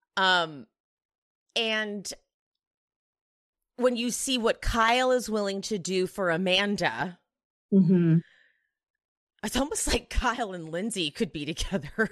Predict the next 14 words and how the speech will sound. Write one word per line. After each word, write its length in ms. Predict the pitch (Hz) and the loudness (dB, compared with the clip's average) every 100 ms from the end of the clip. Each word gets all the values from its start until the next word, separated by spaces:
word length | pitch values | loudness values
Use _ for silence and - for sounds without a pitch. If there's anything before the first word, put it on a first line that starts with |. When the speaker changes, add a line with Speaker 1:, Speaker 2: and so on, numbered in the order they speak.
| - | -4
Speaker 1:
<laughs> 1300 | 349 - 554 - _ _ _ _ _ _ - - - | -6 -2 -4 -4 _ _ _ _ _ _ -16 -16 8
Speaker 2:
Honestly. 640 | 320 302 294 254 - 214 190 | 12 12 12 12 10 10 10
Speaker 1:
Oh 20 | |
my 160 | 175 160 | 8 6
God. 400 | 214 247 113 120 - _ _ _ _ - | 2 -4 -8 -14 -20 _ _ _ _ 6
Speaker 2:
That 280 | 233 269 330 | 10 10 12
would 180 | 403 381 | 10 12
be 460 | 370 370 359 349 466 - 466 - | 12 12 12 12 8 6 4 4
Speaker 1:
<laughs> 280 | 453 - | 0 2
I 120 | - 285 | 4 4
just 340 | - 370 269 | 4 0 4
Speaker 2:
incredible. 540 | 277 262 262 311 277 | 6 10 10 10 10
Speaker 1:
realized 420 | 349 359 - - - | 10 8 4 -6 -2
that. 480 | 196 - - - | -2 -2 -8 -8